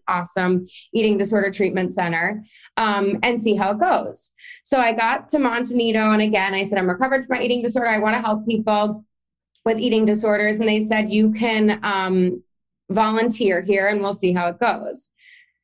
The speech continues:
So I started volunteering, and I soon realized that I was not, in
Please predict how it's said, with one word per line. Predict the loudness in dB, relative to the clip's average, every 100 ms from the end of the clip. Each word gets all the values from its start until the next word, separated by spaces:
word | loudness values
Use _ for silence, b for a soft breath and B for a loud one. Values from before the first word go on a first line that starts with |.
| _ _ _ _
So | -6 0 4 4
I | 2 2 0
started | 0 0 2 0 0
volunteering, | 0 0 0 0 -2 0 0 2 0 0 0 0
and | 0
I | 0 -2
soon | -4 0 2 2 0 -2
realized | 0 2 2 2 0 -2 -4 -2
that | 0
I | 2
was | 2 2 0 2
not, | 2 2 0 -2
in | -2 -2